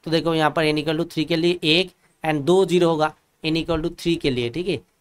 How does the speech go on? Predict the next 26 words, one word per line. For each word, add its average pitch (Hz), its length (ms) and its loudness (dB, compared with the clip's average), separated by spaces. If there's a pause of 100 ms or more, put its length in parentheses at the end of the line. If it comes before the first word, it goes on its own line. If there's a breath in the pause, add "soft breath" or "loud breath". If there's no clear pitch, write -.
(100)
n 151 120 -4
equal 147 240 -4
to - 60 -8
three 156 240 -4
के 170 120 -2
लिए, 190 260 -2 (160)
आ, 131 220 2 (200)
कितना 190 240 0
ज़ीरो 180 180 2
होगा, 139 140 2
दो 170 300 2
ज़ीरोज़ 175 260 4
होगा। 156 300 4
and 151 100 0
यहाँ 151 160 2
पे 165 120 0
देखो 190 240 0 (300 soft breath)
lambda 151 320 2
की 170 100 -6
जगह 156 320 2
रखोगे 175 340 -2
तो 190 340 -2
n 151 240 0
minus 156 320 -2
one 165 240 2
होगा, 170 260 -2